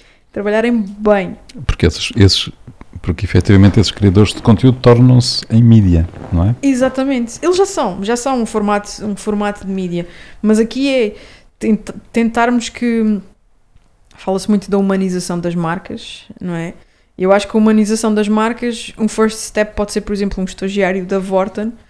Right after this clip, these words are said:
Speaker 1: ou, pronto, que é uma pessoa, assumidamente, é o estagiário, está ali uma pessoa, toda a gente sabe que é, não é a marca Vorten, é o estagiário, mas o second step é mesmo estes embaixadores da marca,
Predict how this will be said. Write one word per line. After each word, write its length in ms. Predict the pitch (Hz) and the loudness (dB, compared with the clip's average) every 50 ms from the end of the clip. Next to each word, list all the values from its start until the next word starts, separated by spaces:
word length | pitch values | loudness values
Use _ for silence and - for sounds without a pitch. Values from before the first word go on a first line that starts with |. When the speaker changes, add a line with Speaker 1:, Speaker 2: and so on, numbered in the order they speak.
| _ _ _ _ _ | _ _ _ _ _
Speaker 1:
ou, 720 | - - 185 180 175 170 170 165 165 165 165 165 - - - - - - - - - - - - - - - - - - - - - - - | -6 -2 -2 0 0 -2 -2 -4 -4 -6 -8 -8 -10 -12 -14 -16 -18 -18 -18 -20 -20 -20 -20 -20 -20 -20 -20 -20 -20 -20 -20 -20 -20 -20 -8
pronto, 220 | - 208 214 240 240 | -4 -2 -2 -2 -2
que 80 | - 196 | -2 -2
é 40 | |
uma 140 | 190 185 190 | 0 0 -2
pessoa, 460 | 185 - - - - 220 269 359 415 | -4 -4 -8 -6 -6 -6 -6 -6 -8
assumidamente, 720 | - 220 - - - 220 214 196 196 190 233 294 370 - - - | -8 -8 -6 -2 0 0 2 2 0 -2 -4 -6 -8 -12 -8 -4
é 200 | - 175 - - - | -2 -2 -2 -2 -4
o 100 | 247 208 | -4 -4
estagiário, 720 | 180 - - - 208 185 185 196 196 185 175 190 233 285 | -4 -4 -6 -6 -6 -4 -2 -2 -2 -2 -2 -2 -6 -6
está 180 | 294 - 190 | -6 -4 -4
ali 160 | 175 175 196 202 | -2 -2 -2 -2
uma 140 | 196 190 | -2 -4
pessoa, 240 | 185 - - 214 240 - | -6 -6 -6 -6 -6 -6
toda 180 | - - 190 | -6 -6 -6
a 60 | 190 | -6
gente 180 | 190 208 190 185 | -4 -4 -6 -6
sabe 260 | - - 160 175 - - - | -6 -4 -6 -6 -6 -8 -8
que 100 | - 175 | -6 -4
é, 100 | 196 220 | -4 -2
não 180 | 233 220 196 | -2 0 0
é 100 | 190 185 | 2 2
a 40 | 185 | 2
marca 480 | 190 190 190 190 185 180 190 185 - 190 | 2 2 2 2 2 2 0 -2 -6 -8
Vorten, 400 | 175 190 175 180 180 - 190 185 | -6 -4 -4 -4 -4 -4 -6 -4
é 60 | 160 | -2
o 140 | 180 190 208 | -2 -2 -2
estagiário, 760 | 202 - - - 180 185 180 175 180 180 170 170 180 196 220 220 - - - - - - - - | -4 -4 -6 -6 -6 -6 -4 -4 -4 -4 -4 -4 -4 -6 -8 -10 -12 -20 -20 -20 -20 -20 -6 0
mas 160 | 214 214 214 | 2 4 4
o 60 | 214 220 | 4 2
second 420 | 220 - - 240 240 - 240 226 | 0 0 -2 -2 0 0 -2 -2
step 360 | 233 - - 226 226 233 233 262 | -2 -2 -2 -2 -2 -2 -2 0
é 40 | |
mesmo 260 | 240 247 254 240 247 269 | 0 0 0 0 0 0
estes 200 | 254 - - - | 0 -2 0 2
embaixadores 720 | 254 240 233 - 240 - - 247 214 220 247 269 240 - | 2 4 4 2 0 0 -2 -2 0 0 0 0 -2 -4
da 100 | - 185 | -6 -6
marca, 460 | 170 165 156 165 - - - 123 | -4 -6 -8 -10 -10 -12 -14 -14